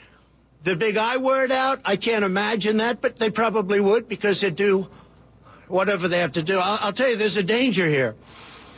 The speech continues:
If someday a Democrat becomes president and you have a Republican House, they can impeach him for any reason, or her.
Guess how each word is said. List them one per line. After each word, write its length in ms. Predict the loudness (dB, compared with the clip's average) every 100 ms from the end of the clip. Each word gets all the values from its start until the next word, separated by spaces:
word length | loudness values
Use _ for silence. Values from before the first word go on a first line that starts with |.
| -20 -20 -20 -20 -20 -14 -2
If 160 | -2
someday 680 | 0 0 0 0 0 0 0 0
a 360 | 0 2 2 0 -6
Democrat 720 | -6 -2 0 0 0 -2 -2
becomes 720 | -2 0 0 0 -2 -4 -6 -10 -16 -20 -20 -20 -20 -20 -10
president 640 | -2 -2 0 0 0 -2 -2
and 140 | 0
you 80 | 0
have 160 | 0 2
a 60 |
Republican 580 | 0 2 -2 0 -2 -2
House, 540 | -2 0 -2 -2 -6 -4
they 140 | -2
can 140 | 0 0
impeach 360 | 0 -2 0
him 100 | 0
for 140 | 0 0
any 140 | 2
reason, 480 | 0 0 0 -2 -6 -10 -2
or 160 | 0
her. 360 | 0 0 -2